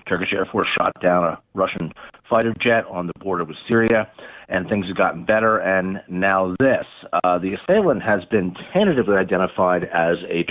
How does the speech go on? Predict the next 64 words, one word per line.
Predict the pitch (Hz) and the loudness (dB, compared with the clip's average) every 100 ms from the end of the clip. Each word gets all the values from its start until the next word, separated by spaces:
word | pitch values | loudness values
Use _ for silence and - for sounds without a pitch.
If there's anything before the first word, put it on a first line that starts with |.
| - | -2
Turkish | 92 87 - | -2 -4 -4
police | 90 98 - | 0 0 2
officer. | 107 101 110 | 0 0 0
That | 90 | -2
is | 78 - | -2 -6
not | 82 95 98 | -2 0 0
confirmed, | - 71 - 90 98 | -4 -8 -2 2 2
but | 85 | 0
that | 76 78 | -2 -6
appears | - - 123 131 123 | -8 -2 2 2 0
to | |
be | 78 | -12
the | 73 | -14
case, | - 71 76 - - - - - - | -14 -12 -12 -14 -20 -20 -20 -20 -14
which | - - | -8 -4
would | 92 87 | -2 -4
explain | - 101 98 | -2 0 2
why | 90 | 2
he | 92 | 2
was | 90 | 2
able | 92 85 | 0 0
to | 90 | -2
get | 85 | -2
so | - | -2
close | - - 104 101 - | -4 0 0 0 -4
to | |
the | 87 | -4
ambassador, | 82 87 85 - 110 135 | -2 0 0 -2 -2 0
and | 101 78 | 2 0
there | 78 | 0
wasn't | 90 82 82 | 0 -2 -2
much | 85 82 | -2 -2
security | - - 87 82 71 | -6 -4 -2 0 0
otherwise. | 87 90 85 85 87 117 - - - - - | 0 0 0 0 0 -4 -10 -18 -16 -16 -2
Uh, | 165 175 | 2 2
this | 165 | 2
is | 175 | -2
a | 208 | -4
terrible | 185 190 190 170 - | 0 2 2 -2 -2
thing. | 131 85 | -2 -2
I | 82 | -6
mean, | 85 | -4
this, | 98 - - | -4 -6 -4
this | 113 131 | -2 0
is, | 123 - - - | -4 -4 -16 -14
this, | 95 - | -10 -2
this | 117 147 | 0 2
is | 156 | 2
how | 127 90 | 2 0
wars | 85 87 82 - | 0 0 0 -2
start. | 76 104 90 | -2 0 0
I'm | 87 | 0
not | 95 87 | 0 0
saying | 107 101 | -2 -2
it's | 92 | 0
going | 107 131 123 | 2 2 0
to, | 76 95 | -2 -4
but | 110 | -2
these | 107 | -6
are | 113 | -6
the | 113 | -2
sorts | 120 110 | -2 0
of | 101 | 0
misunderstandings | 110 113 104 98 - 92 87 101 | 0 2 0 0 0 0 2 -2